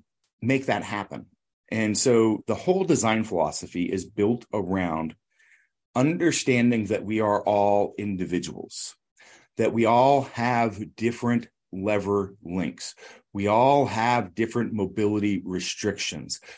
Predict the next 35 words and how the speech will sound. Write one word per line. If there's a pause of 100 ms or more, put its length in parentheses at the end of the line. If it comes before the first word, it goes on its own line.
(220)
We
all
have
different
training
needs, (120)
and
that
the
products
need
to
be
able
to
accommodate
for
that, (260)
and
at
the
same
time, (300)
preserve (160)
the
integrity
of
the
joint
positions.
And
if
you
do
all